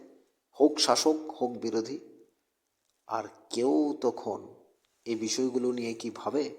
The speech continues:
হ্যাঁ, সরকার নিশ্চয়ই ভাবে, সরকারকে ভাবতে হয়।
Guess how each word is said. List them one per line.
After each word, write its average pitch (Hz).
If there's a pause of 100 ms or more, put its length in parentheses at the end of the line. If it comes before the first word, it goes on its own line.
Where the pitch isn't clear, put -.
(680)
হ্যাঁ, 90 (300)
সরকার 127
নিশ্চয়ই 113
ভাবে, 113 (440)
সরকারকে 110
ভাবতে -
হয়। 101